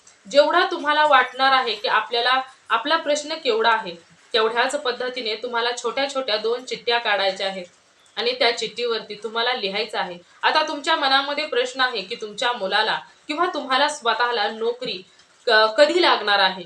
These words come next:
आता तुमचा तर प्रयत्न चालूच आहे, परंतु जर तुम्हाला नोकरी कधी लागणार आहे असा जर तुमच्या मनामध्ये प्रश्न असेल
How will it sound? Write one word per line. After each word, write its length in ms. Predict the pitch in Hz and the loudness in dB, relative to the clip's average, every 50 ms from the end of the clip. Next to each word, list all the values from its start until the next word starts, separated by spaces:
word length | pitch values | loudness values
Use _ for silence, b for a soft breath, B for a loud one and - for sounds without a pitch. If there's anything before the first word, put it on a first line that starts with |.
| - - | -10 -6
आता 160 | 190 196 196 | -4 -4 -4
तुमचा 340 | 196 226 208 196 190 233 233 | -2 -4 -6 -6 -2 -4 -2
तर 160 | 233 262 262 | -2 -2 -4
प्रयत्न 440 | 262 - 247 240 254 247 - 277 285 | -4 -4 -4 -4 -2 -4 -2 -6 -6
चालूच 420 | 285 - 254 233 240 285 285 - | -4 0 0 0 0 0 -2 0
आहे, 200 | 277 233 226 190 170 - b b b b b b b _ - | -2 -2 -2 -4 -10 -10 b b b b b b b _ 4
परंतु 320 | 285 294 320 339 - - 330 | 6 6 6 4 2 -4 -10
जर 240 | 330 339 302 311 311 - | -6 -2 -2 -2 -2 -2
तुम्हाला 320 | 294 247 254 269 269 277 269 | -6 -4 -2 0 2 2 2
नोकरी 380 | 262 262 269 269 - 240 247 247 - | 0 -2 -4 -2 -4 -6 -6 -4 -2
कधी 220 | 254 226 233 285 285 | -2 0 0 2 2
लागणार 340 | 269 240 214 226 226 226 220 | 2 2 2 0 -4 -2 -2
आहे 240 | 220 220 214 190 | -2 -2 -2 -4
असा 320 | - - 202 208 - 240 240 | -2 -2 -2 -2 0 -4 -2
जर 180 | 240 254 233 - - | -2 -4 -6 -6 -8
तुमच्या 280 | 220 202 190 247 247 233 | -12 -10 -6 -6 -6 -4
मनामध्ये 520 | 214 196 196 220 254 277 285 277 277 277 | -4 -4 -2 0 0 -2 -2 -4 -4 -4
प्रश्न 360 | 277 - 262 262 262 269 254 | -4 -2 -4 -4 -4 -2 -4
असेल 320 | 233 226 226 - 190 170 | -4 -4 -4 -8 -12 -12